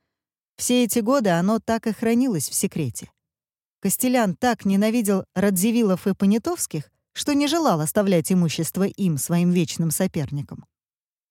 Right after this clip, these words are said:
Несмотря на политические распри, ссоры, угрозы, всё оборвать, связи остались, ведь узы рода очень сильны. По завещанию именно Гедемин получал всё.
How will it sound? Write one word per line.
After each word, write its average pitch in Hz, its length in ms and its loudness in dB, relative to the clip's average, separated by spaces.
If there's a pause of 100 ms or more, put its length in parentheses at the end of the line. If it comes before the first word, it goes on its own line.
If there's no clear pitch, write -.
(160)
Несмотря 247 580 2
на 233 120 2
политические 233 720 0
распри, 240 440 0
ссоры, 220 480 2
угрозы, 208 480 2
всё 233 260 0
оборвать, 202 640 0 (320)
связи 247 440 -2
остались, 269 680 -4 (400)
ведь 202 400 -2
узы 220 320 2
рода 240 260 2
очень 233 300 0
сильны. 240 560 0 (760)
По 190 120 -2
завещанию 254 760 2 (120)
именно 233 440 2
Гедемин 214 640 2 (180)
получал 165 520 -4
всё. 147 360 -8